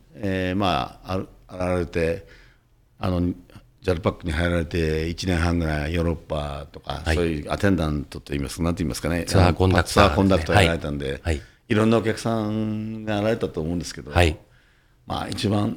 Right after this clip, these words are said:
Speaker 1: うん、まあ、印象に残るというか、面白いお客さんはいらっしゃったですか？今までの中で。
Speaker 2: ええ。あのー、本当に可愛い、えー、おじさんだったんですけれども、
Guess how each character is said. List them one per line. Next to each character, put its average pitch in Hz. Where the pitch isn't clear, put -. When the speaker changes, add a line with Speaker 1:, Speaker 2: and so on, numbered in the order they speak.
Speaker 1:
う -
ん、 95
ま 90
あ、 -
印 101
象 104
に 101
残 95
る 98
と -
い 73
う -
か、 65
面 101
白 95
い 73
お 69
客 73
さ 76
ん 73
は 73
い -
ら 80
っ -
し 78
ゃ 82
っ -
た -
で -
す -
か？ -
今 -
ま -
で 90
の 65
中 57
で。 53
Speaker 2:
え -
え。 -
あ 107
の 107
ー、 98
本 104
当 107
に 101
可 107
愛 87
い、 78
え 78
ー、 76
お 76
じ 76
さ 82
ん 78
だ 76
っ -
た -
ん 69
で 67
す -
け 76
れ 69
ど 78
も、 98